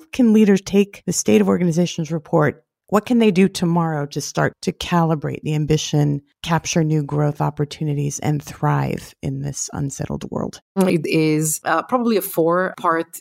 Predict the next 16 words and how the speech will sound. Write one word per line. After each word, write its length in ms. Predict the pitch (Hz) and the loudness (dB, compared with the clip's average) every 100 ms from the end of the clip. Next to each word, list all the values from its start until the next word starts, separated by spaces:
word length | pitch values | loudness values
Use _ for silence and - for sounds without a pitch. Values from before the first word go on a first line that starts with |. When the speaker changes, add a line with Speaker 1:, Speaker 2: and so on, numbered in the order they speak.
| - | -6
Speaker 2:
integrated 520 | 185 196 180 185 190 | -4 -2 -2 0 0
approach. 600 | 190 214 208 233 - - _ - - _ - | -2 0 0 0 -4 -10 _ -20 -20 _ -12
First 400 | - 220 233 247 | -4 0 0 0
and 200 | 285 254 | 0 0
foremost, 500 | 202 196 160 165 170 - | 0 2 2 0 -2 -6
we 240 | 147 165 | -2 0
like 320 | 170 190 196 | 0 0 -4
to 100 | - | -8
talk 300 | - 190 180 | -2 -2 0
about 400 | 180 160 160 160 | 0 0 0 -2
designing 560 | 170 156 165 175 185 180 | -4 0 0 2 0 0
your 160 | 156 | 0
organization 1000 | 160 147 160 160 156 160 175 160 165 160 - - | 0 0 -2 0 -2 -2 -2 0 0 -4 -8 -6
to 260 | - 208 | 0 0
the 140 | 180 160 | 0 0
value 500 | 156 151 180 220 | 0 2 2 0